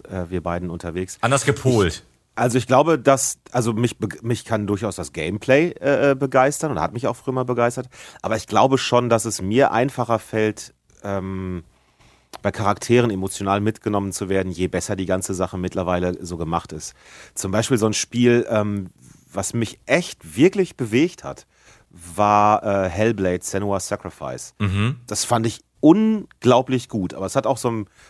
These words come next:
Speaker 1: so leicht berufliche Gründe bei mir. Und ich fand halt einfach genial, wie ein Videospiel dich in die, in die Rolle eines, was war die jetzt, Schizophren oder sowas, versetzen konnte.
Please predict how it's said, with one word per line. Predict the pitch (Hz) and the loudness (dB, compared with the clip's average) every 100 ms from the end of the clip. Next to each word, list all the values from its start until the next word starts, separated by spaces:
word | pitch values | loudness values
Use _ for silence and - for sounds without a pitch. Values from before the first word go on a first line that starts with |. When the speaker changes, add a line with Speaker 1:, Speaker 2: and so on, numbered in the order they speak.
| _ | _
Speaker 1:
so | - 110 | -6 -2
leicht | 104 104 113 123 170 - - | 0 2 4 4 4 -2 -6
berufliche | 107 127 185 - 170 151 | 0 0 2 2 2 0
Gründe | 139 143 143 | 2 2 4
bei | 139 | 4
mir. | 135 135 135 131 _ _ _ _ _ _ - _ _ _ | 4 2 2 0 _ _ _ _ _ _ -20 _ _ _
Und | 120 120 | -10 -10
ich | - | -2
fand | 135 | 2
halt | 135 - | 2 2
einfach | 127 127 - | -2 -2 -4
genial, | 110 107 98 117 127 143 | -4 -2 2 6 6 6
wie | 127 113 | 4 0
ein | 113 92 | 0 -4
Videospiel | 127 139 - - 131 123 123 _ _ _ - | 0 0 0 0 2 2 -2 _ _ _ -8
dich | 107 - - - | -8 -8 -12 -6
in | 113 104 | -4 -2
die, | 104 101 104 110 | -2 0 -2 -4
in | 101 | -6
die | 90 | -4
Rolle | 92 104 113 110 | 2 4 6 4
eines, | 98 104 101 - - - _ | 4 -2 -2 -4 -8 -14 _
was | 80 92 | -6 -2
war | 92 | -2
die | |
jetzt, | 82 - | -4 -10
Schizophren | - - - - 110 | -14 -16 -12 -4 0
oder | 143 135 | 2 0
sowas, | 139 147 147 - - _ | 2 0 -2 -8 -20 _
versetzen | - 120 127 143 | -2 0 0 -4
konnte. | 127 135 139 147 | 0 0 2 0